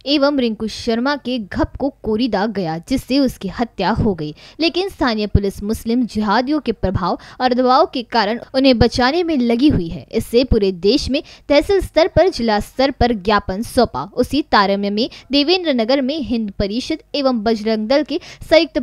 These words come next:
प्रयास से राज्यपाल के नाम तहसीलदार महोदय को ज्ञापन सौंपा गया, जिसमें यह वर्णन किया गया कि रिंकू शर्मा के हत्यारों को फांसी की सजा दी जाए एवं उनके घर को एक करोड़ की आर्थिक सहायता दी जाए। बीसीएन न्यूज के लिए पन्ना से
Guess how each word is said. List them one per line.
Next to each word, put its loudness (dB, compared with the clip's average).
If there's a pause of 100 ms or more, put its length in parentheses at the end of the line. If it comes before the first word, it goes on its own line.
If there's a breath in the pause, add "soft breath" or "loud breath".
प्रयास 4
से 0
राज्यपाल 2
के -2
नाम -2
तहसीलदार -2
महोदय 0
को -2 (120)
ज्ञापन 2
सौंपा 2
गया, -6 (240 loud breath)
जिसमें 0
यह 2
वर्णन -4 (120)
किया 2
गया 2 (180 loud breath)
कि 0
रिंकू 0
शर्मा 0
के -2
हत्यारों 0
को -2 (160)
फांसी -2
की -6
सजा -2
दी -2
जाए -4 (220 loud breath)
एवं 6
उनके -2
घर 0
को -2
एक -4
करोड़ 0
की -14 (140)
आर्थिक 0
सहायता 0
दी 0
जाए। -6 (400 soft breath)
बीसीएन -2
न्यूज 0
के 2
लिए 6 (120)
पन्ना 4
से 0